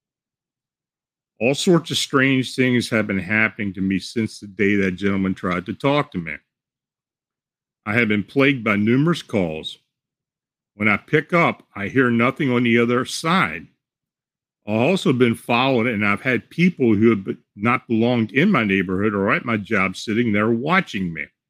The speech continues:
All this started after I had this sighting. I don't know what it was,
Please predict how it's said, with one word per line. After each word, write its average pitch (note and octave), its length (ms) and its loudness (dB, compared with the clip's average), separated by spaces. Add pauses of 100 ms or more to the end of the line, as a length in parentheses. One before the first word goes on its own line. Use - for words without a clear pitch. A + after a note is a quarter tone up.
(1040)
All A2 180 2
this D#3+ 160 4
started E3+ 500 2
after A#2+ 240 -2
I A2+ 60 2
had A#2 280 0
this A2+ 220 -2
sighting. A#2 480 0
I F#2+ 120 -6
don't B2+ 340 -4
know B2+ 220 4
what G#2+ 420 2
it F#3 160 2
was, G#2+ 640 0